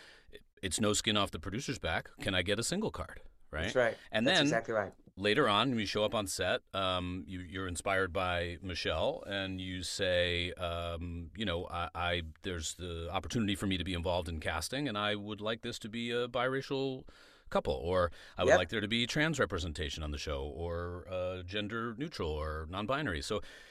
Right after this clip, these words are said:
Speaker 1: small things lead to bigger things. Um, let's talk about one big thing.
Speaker 2: Yeah.
Speaker 1: Be-, before we, um, I know Chris is, wants to ask you sort of our special segment questions 'cause they're,
Speaker 2: <laughs>
Speaker 1: 'cause they're very fun. But before we do that, um,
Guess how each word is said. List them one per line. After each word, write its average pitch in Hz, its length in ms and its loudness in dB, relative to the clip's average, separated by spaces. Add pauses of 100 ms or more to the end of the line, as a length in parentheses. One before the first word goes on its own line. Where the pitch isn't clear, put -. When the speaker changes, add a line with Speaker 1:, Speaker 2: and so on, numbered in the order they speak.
(360)
Speaker 1:
small 151 340 8
things 147 280 4
lead 127 180 -2
to 110 60 -4
bigger 113 220 0
things. 123 560 -4 (180)
Um, 95 480 -2
let's 117 180 4
talk 139 180 4
about 110 160 2
one 110 160 2
big 95 160 -2
thing. - 160 -12 (540)
Speaker 2:
Yeah. 113 100 -2 (520)
Speaker 1:
Be-, 85 160 -10
before 85 320 -8
we, 76 300 -6 (240)
um, 71 460 -8 (180)
I 82 80 -10
know 92 140 -8
Chris - 320 -8 (160)
is, 78 160 -10 (100)
wants 73 220 -8
to - 100 -8
ask 69 240 -8
you 64 140 -12
sort 67 180 -12
of 60 80 -12
our 58 120 -12 (120)
special 69 380 -10
segment 69 400 -10
questions - 460 -14
'cause - 220 -16
they're, 180 440 -2 (160)
Speaker 2:
<laughs> - 160 -20
Speaker 1:
'cause 80 160 -6
they're 76 80 -6
very 73 180 -2
fun. 55 240 -10
But 82 120 -10
before 123 240 -2
we 131 100 2
do 107 120 -2
that, 67 300 -4 (580)
um, 78 460 0